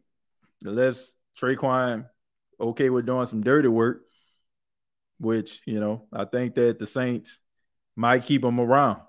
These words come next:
<laughs> T J, I never saw a coach bring in another coach for his quarterback. Must be nice. <laughs>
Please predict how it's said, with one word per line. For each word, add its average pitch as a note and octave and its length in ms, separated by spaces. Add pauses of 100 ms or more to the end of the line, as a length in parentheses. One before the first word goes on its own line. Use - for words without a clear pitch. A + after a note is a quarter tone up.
(280)
<laughs> - 720
T D#3 200
J, C#3 260
I C#3 160
never C#3 300
saw C#3 320
a B2 160
coach C#3 320
bring C3+ 240
in B2+ 120
another B2+ 340
coach C3 440 (160)
for B2 220
his A#2 160
quarterback. A#2+ 680
Must A#2 320
be A2+ 140
nice. A#2 420 (220)
<laughs> - 80